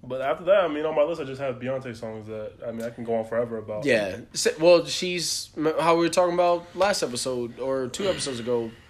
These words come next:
Speaker 2: Beyonce is like Mike Jack.
Speaker 1: Like,
Speaker 2: And her songs are getting played out just like Mike Jack. <laughs>
Speaker 1: Yeah.
Speaker 2: Like, Single Ladies, dude.
Speaker 1: Single Ladies.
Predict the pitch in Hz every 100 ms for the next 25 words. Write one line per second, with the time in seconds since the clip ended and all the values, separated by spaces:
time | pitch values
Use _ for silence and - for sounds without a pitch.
0 | 120 113 135 135 139 143 143 147 139 123
1 | 127 131 127 117 - - _ - 120 135
2 | 135 131 175 - - - _ _ - -
3 | 101 104 131 131 123 117 113 - - 127
4 | 151 - 165 156 147 143 147 143 180 165
5 | 190 160 - 120 139 135 143 135 135 139
6 | 135 156 123 - - - 190 - - 339
7 | 254 107 104 139 127 123 - 196 185 170
8 | 175 196 196 170 202 214 220 - - -
9 | - 123 110 110 120 123 127 120 98